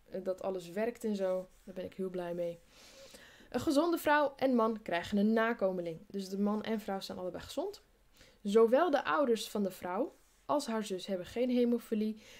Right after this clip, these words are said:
En hemofilie is een ziekte die X-chromosomaal recessief is. Dus hemofilie is een ziekte waarbij het bloed niet goed stolt. Ja?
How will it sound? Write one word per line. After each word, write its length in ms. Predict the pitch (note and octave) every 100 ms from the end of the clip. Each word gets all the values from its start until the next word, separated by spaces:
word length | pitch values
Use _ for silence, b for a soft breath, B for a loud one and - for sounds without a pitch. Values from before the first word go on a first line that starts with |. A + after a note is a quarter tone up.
| B B
En 100 | -
hemofilie 840 | F#3+ G3+ A#3 G#3 F#3 - F#3+ A#3 B3
is 180 | G3+
een 80 | F#3+
ziekte 460 | E3+ F#3+ B3 - A#3
die 320 | G3 - A#3
X-chromosomaal 840 | B3 - G#3+ G3+ G3 G3 G3 F3+
recessief 480 | E3+ E3 - - G3
is. 120 | E3+
Dus 140 | F#3+ G3+
hemofilie 680 | A3+ C#4 C#4 C4 C4+ D4+
is 160 | - A#3+
een 120 | B3
ziekte 560 | G#3+ A3+ C#4 - A#3+ B3 B B B
waarbij 460 | G#3 A3 G#3+ G#3+ A3+
het 220 | A#3 F#3+
bloed 280 | A3 C#4 B3+
niet 200 | B3+ -
goed 240 | A#3+ G#3+
stolt. 420 | - G3+ F3 E3+
Ja? 180 | A#3 D4+